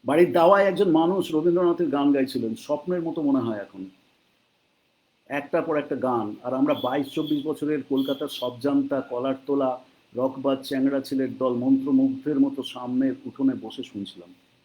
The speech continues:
কি গান হচ্ছিল? "বাকি আমি রাখবো না কিছুই,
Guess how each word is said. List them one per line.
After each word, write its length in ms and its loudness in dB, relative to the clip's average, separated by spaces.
কি 100 -4
গান 180 2
হচ্ছিল? 420 -2
"বাকি 460 0
আমি 180 0
রাখবো 360 0
না 120 0
কিছুই, 420 -2